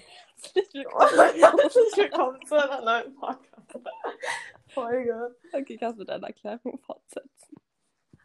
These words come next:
Speaker 2: Ah ja, also zur Erklärung, wir haben jetzt schon dreimal probiert. Und ich hab mir anscheinend immer wie eine Kassette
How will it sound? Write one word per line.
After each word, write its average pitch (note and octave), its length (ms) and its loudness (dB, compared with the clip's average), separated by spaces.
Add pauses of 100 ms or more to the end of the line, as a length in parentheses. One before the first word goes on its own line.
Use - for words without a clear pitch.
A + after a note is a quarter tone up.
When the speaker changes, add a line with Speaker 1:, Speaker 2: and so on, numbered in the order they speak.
(140)
Speaker 2:
Ah C4+ 160 0
ja, A3 180 -4
also A#3 280 -6
zur B3 180 -8
Erklärung, C4+ 520 -6
wir B3+ 100 -2
haben A#3 100 -6
jetzt A#3 180 -8
schon G#3+ 420 -4
dreimal A3+ 380 -6
probiert. A3 560 -2 (720)
Und B3 360 6
ich B3+ 140 -12
hab B3+ 160 -8
mir A#3 100 -8
anscheinend A#3+ 440 -6
immer B3 200 -6
wie G#3+ 140 -10
eine G#3+ 160 -12
Kassette A3 840 0